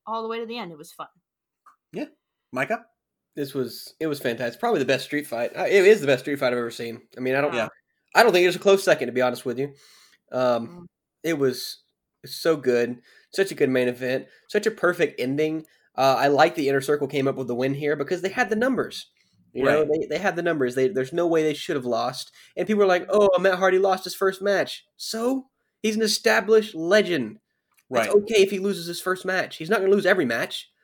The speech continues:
Speaker 3: Um, just, just, it was fantastic. So many good spots. The whole episode was so good, minus the little, you know, Jake the Snake bits. Um, really, that's my only negative for the entire show. I don't think there was a bad match on the show.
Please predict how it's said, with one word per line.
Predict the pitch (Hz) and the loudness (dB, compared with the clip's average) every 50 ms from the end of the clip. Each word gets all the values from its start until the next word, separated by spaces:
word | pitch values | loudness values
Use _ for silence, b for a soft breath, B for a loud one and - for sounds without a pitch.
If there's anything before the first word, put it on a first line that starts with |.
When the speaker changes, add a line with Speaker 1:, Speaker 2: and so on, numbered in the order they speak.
| _ _ _ _ _ _ _ _ _ _ - | _ _ _ _ _ _ _ _ _ _ -4
Speaker 3:
Um, | - 151 156 147 139 131 120 107 107 110 _ _ _ _ _ _ _ _ _ _ _ _ _ _ _ _ _ | 2 4 4 6 6 4 2 0 -8 -12 _ _ _ _ _ _ _ _ _ _ _ _ _ _ _ _ _
just, | - - - 202 202 247 247 - - 170 | -20 -20 -16 -6 -6 -6 -6 -6 -10 -4
just, | 208 226 220 - - - - | -4 -2 -2 -4 -8 -4 2
it | 185 | 2
was | 202 180 - | 2 2 2
fantastic. | - 151 139 123 - 143 123 123 - - 135 110 - | 0 0 0 0 0 0 0 0 0 -4 -8 -10 -8
So | - 190 175 | -6 -4 -2
many | 170 151 | -2 -2
good | 123 135 131 127 | 0 0 0 -2
spots. | - - 127 120 120 120 120 - | 0 0 2 4 4 2 0 -4
The | 170 | -6
whole | 190 185 156 | -2 -2 -2
episode | 135 135 - - - 123 120 | -2 -4 -6 -6 -4 -4 -4
was | 120 120 - | -4 -6 -6
so | - 135 123 | -4 -4 -4
good, | 113 120 117 120 117 120 | -4 -2 -4 -2 -2 0
minus | 123 123 123 123 127 - | 0 -2 -2 -2 -6 -8
the | 120 117 | -6 -6
little, | 117 117 117 107 107 _ _ - | -4 -4 -6 -8 -10 _ _ -18
you | 87 107 110 | -12 -10 -8
know, | 110 113 | -8 -8
Jake | 113 - 131 117 113 | -8 -6 -8 -8 -8
the | - | -8
Snake | - - - 113 110 107 - | -18 -10 -8 -8 -8 -8 -6
bits. | - 110 110 107 - - - b b b b b b b b b _ - _ - | -6 -6 -6 -6 -8 -16 -18 b b b b b b b b b _ -20 _ -8
Um, | 113 117 113 110 107 104 101 - - _ _ _ _ _ _ _ _ - - - | -6 -4 -4 -4 -4 -6 -10 -14 -18 _ _ _ _ _ _ _ _ -14 -14 -8
really, | - 202 523 494 - | 2 6 6 6 6
that's | 190 180 - | 4 -2 -2
my | 196 196 190 | 0 0 2
only | 147 156 196 226 233 220 | 4 4 4 4 4 2
negative | 175 143 156 226 - 254 190 139 | 0 0 0 -2 0 -2 -4 -4
for | - 156 | -4 -6
the | 147 156 | -4 -4
entire | 147 139 151 156 143 160 151 | -4 -4 -4 -4 -2 -2 -2
show. | - - 190 214 214 | -2 0 2 2 2
I | 165 | 2
don't | 220 247 208 | 0 -2 -2
think | 247 240 - | -4 -4 -2
there | 233 214 | -2 -2
was | 208 | -2
a | 196 | -4
bad | 135 135 147 151 175 160 | -4 -4 -2 -2 -2 -2
match | 143 156 185 233 - | -4 -4 -6 -4 -6
on | 202 180 | -6 -6
the | 180 | -6
show. | 170 - 214 240 262 180 117 - | -4 -4 -2 -2 -2 -2 -4 -8